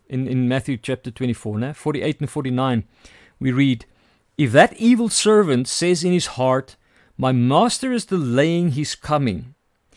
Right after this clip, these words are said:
and begins to beat his fellow servants and to eat and drink with the drunkards."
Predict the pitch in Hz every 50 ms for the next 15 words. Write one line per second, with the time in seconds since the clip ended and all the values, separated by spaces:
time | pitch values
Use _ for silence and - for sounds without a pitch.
0 | _ _ _ _ _ - 143 147 135 131 147 131 123 180 226 226 220 - - -
1 | 165 131 107 95 113 170 202 180 127 - - 143 151 139 - - - 175 170 170
2 | 175 - - 170 165 160 127 110 - 127 - - - - 135 131 - - - -
3 | - 202 208 196 - - 151 139 110 101 117 156 175 170 - - 139 139 127 -
4 | - 139 127 104 - 123 143 160 - - 117 - - - - - - -